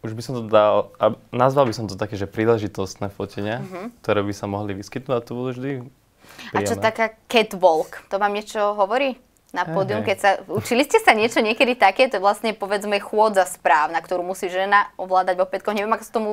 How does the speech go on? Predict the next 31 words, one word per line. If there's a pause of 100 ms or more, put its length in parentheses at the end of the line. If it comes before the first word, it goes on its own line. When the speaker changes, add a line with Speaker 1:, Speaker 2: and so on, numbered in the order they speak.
(140)
Speaker 2:
vraví,
keď
chlap
predvádza.
Speaker 1:
S
podpilenými? (260)
Speaker 2:
<laughs>
Nie,
s
podpilenými,
normálnymi
opätkami. (1500)
Speaker 1:
Eh, (200)
Speaker 2:
Nejakými
kurzami
ste
mali
možnosť
niekedy
Speaker 1:
ja
Speaker 2:
prejsť?
Speaker 1:
som
nemal
žiaden
kurz,
ale
tým,
že (340)
ja
som,
eh,